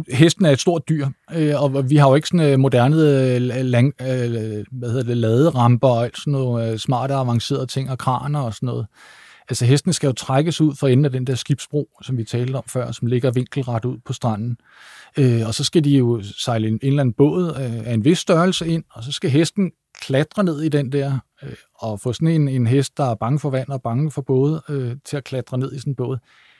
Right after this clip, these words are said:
Ikke bare lige, og så kan de stå og, og slå den bag i, eller et eller andet, for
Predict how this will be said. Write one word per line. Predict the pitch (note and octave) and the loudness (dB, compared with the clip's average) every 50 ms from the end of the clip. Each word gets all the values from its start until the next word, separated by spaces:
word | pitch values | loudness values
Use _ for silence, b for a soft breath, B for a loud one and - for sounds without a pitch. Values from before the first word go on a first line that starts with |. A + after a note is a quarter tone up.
| b b b b b b b b b - | b b b b b b b b b 2
Ikke | F3 E3 D#3+ - | 2 2 2 2
bare | C#3 B2+ C3+ C3+ | 0 0 0 2
lige, | C3 B2+ C#3 C#3+ | 2 2 2 2
og | B2 - | 0 0
så | D#3 | -2
kan | E3 E3+ | -4 -4
de | D3 | -4
stå | - - E3 | -2 -2 -2
og, | D3 D3 C#3+ C3 A2+ G#2 F2+ F#2 G2+ E2+ | -2 -2 -2 -4 -4 -6 -8 -8 -10 -10
og | G2 G#2 G#2 G#2+ | -10 -10 -10 -6
slå | - - D3+ D#3 D#3 | -2 0 0 0 2
den | D3+ C#3+ | 0 0
bag | C3+ C3+ C3 C3 | 0 0 -2 -2
i, | C#3 C3+ - | -2 -4 -4
eller | - C#3 C3 B2 | -6 -6 -4 -4
et | C3 | -4
eller | C#3 B2+ | -4 -4
andet, | A#2+ B2 C3+ B2+ | -4 -4 -4 -6
for | - - | -6 -8